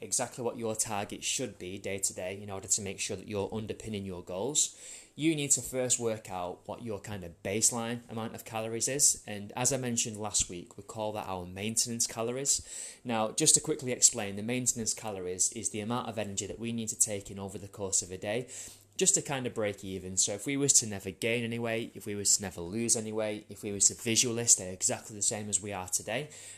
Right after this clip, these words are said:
there's a certain amount of calories that we need to eat in order to maintain that. So once we know our maintenance calories, that kind of gives us the benchmark really, to which we can subtract calories to burn fat, or we can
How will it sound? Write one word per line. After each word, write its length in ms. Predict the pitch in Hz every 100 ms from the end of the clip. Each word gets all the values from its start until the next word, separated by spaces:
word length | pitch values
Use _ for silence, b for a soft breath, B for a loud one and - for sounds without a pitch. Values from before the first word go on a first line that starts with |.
| B
there's 100 | 131
a 60 | 147
certain 320 | 220 185 151
amount 240 | 147 127
of 60 | 113
calories 420 | 113 104 98 98
that 160 | 107 -
we 180 | 117
need 220 | 107 104 -
to 180 | 95
eat 160 | 95 95
in 80 | 101
order 160 | 95
to 160 | 95 110
maintain 600 | 95 90 90 - 117 104
that. 180 | 90 73 - B B B
So 180 | - 127
once 320 | 170 180 -
we 80 | 160
know 320 | 147 131 127
our 240 | 113 110
maintenance 600 | 104 139 160 143 113 101 -
calories, 480 | 110 98 95 101
that 200 | - 127
kind 220 | - 143 131
of 80 |
gives 220 | 120 120 -
us 80 |
the 80 | -
benchmark 640 | 101 107 120 - 139 139 151
really, 340 | 139 147 185 B B B
to 100 | -
which 200 | 123 131
we 100 | -
can 180 | 123 107
subtract 640 | - - - - 160 - -
calories 380 | 143 131 120
to 120 | - -
burn 220 | 101 95
fat, 320 | - 151 147 -
or 140 | 113
we 80 | 98
can 180 | 95 104